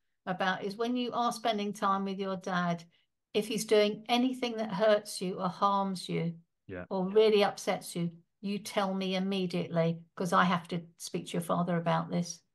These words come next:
Speaker 2: Mm, love that. W-, um, final thing on this, 'cause I don't wanna spend too much time here. I wanna link, link something else. Uh, what if the child has been told to lie to the other parent? How do you go about broaching that subject?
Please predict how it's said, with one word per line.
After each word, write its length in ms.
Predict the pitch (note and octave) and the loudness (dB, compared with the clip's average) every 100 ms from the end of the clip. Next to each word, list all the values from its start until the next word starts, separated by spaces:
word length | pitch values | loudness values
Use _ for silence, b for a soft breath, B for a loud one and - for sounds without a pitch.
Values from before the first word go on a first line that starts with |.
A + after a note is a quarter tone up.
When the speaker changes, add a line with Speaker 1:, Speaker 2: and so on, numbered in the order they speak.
| - | -12
Speaker 2:
Mm, 160 | F2+ E2+ _ _ - | -10 -10 _ _ -8
love 140 | G2 | -6
that. 180 | G2 F#2+ A#2+ | -4 -4 -4
W-, 160 | C#3 C3+ | 2 4
um, 380 | C3 C3 C3 - b b b _ _ | 6 6 4 -4 b b b _ _
final 200 | D3+ D3+ | 4 6
thing 100 | C#3 | 4
on 80 | A2+ | 4
this, 120 | G2+ | 0
'cause 140 | G#2+ | -4
I 40 | A2 | -2
don't 120 | A2+ | 2
wanna 80 | A#2+ | 2
spend 140 | A2+ G#2+ | 0 0
too 120 | A2+ | -4
much 100 | G#2+ | -2
time 140 | G2 | -2
here. 80 | G2 | -2
I 40 | |
wanna 200 | G2 G2+ G#2 | -2 -4 -4
link, 200 | G#2 A#2+ | -6 -6
link 160 | A#2+ | -6
something 220 | A#2 G2+ G#2 | -4 -4 -4
else. 280 | F#2 - B B B - | -6 -10 B B B 0
Uh, 220 | A2+ A#2 | 2 2
what 520 | C3 A#2 C#3 D#3+ - - | -2 0 2 2 -2 -2
if 440 | C3 B2 G#2+ - - _ _ | 2 2 0 -10 -20 _ _
the 220 | A#2 A2 G#2+ | -2 0 0
child 680 | - A#2 A2 G2 F#2+ G2 - | -4 0 2 2 0 -4 -6
has 120 | G#2+ F2+ | -6 -2
been 200 | G2+ F2+ | -2 -2
told 560 | - A2+ G#2 F#2+ - - | -2 -2 0 -2 -6 -10
to 120 | G2+ | -6
lie 460 | G2 F#2 E2+ F2 - _ _ - | -2 -2 -4 -8 -12 _ _ -14
to 100 | F2 | -8
the 120 | G2 | -6
other 120 | F#2 | -8
parent? 420 | F#2+ F#2 E2+ F2+ - _ G#2 G#2+ | -6 -6 -6 -10 -16 _ -16 -4
How 160 | A2 | -2
do 80 | G2+ | -2
you 60 | G#2 | -2
go 120 | G2+ | -2
about 480 | F2+ F#2+ F#2+ - - - | 0 -2 -2 -6 -16 -10
broaching 420 | G2+ G2 - F#2 | -6 -6 -6 -6
that 180 | F2+ - | -6 -8
subject? 500 | - D#2+ E2 - - | -14 -12 -12 -12 -20